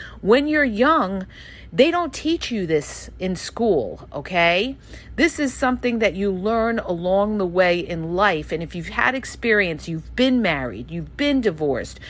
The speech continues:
you've been out in the dating world, you've been in different kinds of relationships,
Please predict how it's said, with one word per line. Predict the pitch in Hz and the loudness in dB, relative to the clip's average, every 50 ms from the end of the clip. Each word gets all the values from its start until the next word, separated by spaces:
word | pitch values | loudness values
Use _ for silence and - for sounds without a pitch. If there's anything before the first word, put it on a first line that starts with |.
| - - - - | -18 -18 -8 -4
you've | 190 208 170 | -4 -4 0
been | - 233 302 339 311 | 2 4 4 4 4
out | 277 220 202 190 - | 2 2 0 -2 -4
in | - 175 | -4 -6
the | 170 165 | -6 -4
dating | 143 170 170 160 156 151 151 156 | -2 0 0 0 0 -2 -2 -2
world, | 147 143 135 123 113 - - | -2 0 0 0 0 -2 -4
you've | 196 190 165 - - | -6 -6 -6 -8 -4
been | - 262 320 339 | -2 0 0 2
in | 320 285 220 180 160 | 2 0 0 0 0
different | 147 202 208 - 190 170 - | 0 0 0 0 -2 -6 -4
kinds | - 180 175 165 151 160 | -2 -2 -2 0 -2 -2
of | 147 143 | -2 -2
relationships, | 143 143 151 139 143 143 - - 147 147 - 143 131 120 - - | 0 0 0 0 0 -2 -4 -6 -8 -6 -4 -4 -4 -4 -6 -12